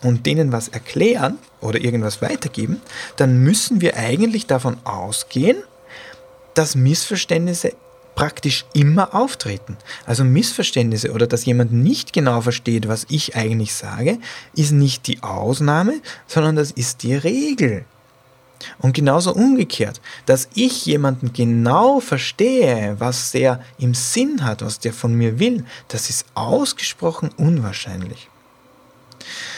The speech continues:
Was bedeutet das jetzt? Wir helfen uns, indem wir das, was wir nicht genau verstehen, durch eigene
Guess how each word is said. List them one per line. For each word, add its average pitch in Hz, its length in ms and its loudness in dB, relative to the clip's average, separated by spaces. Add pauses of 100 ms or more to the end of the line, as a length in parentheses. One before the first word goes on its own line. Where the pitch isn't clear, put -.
(1400)
Was 147 120 4
bedeutet 240 420 2
das - 140 -2
jetzt? - 300 -8 (260)
Wir 139 240 4
helfen 139 560 0
uns, 180 500 0 (220)
indem 151 1000 2
wir 220 380 4 (320)
das, 165 240 2
was 143 180 0
wir 143 80 6
nicht 180 320 2
genau 131 220 2
verstehen, 123 580 -2
durch 196 260 0
eigene 117 460 0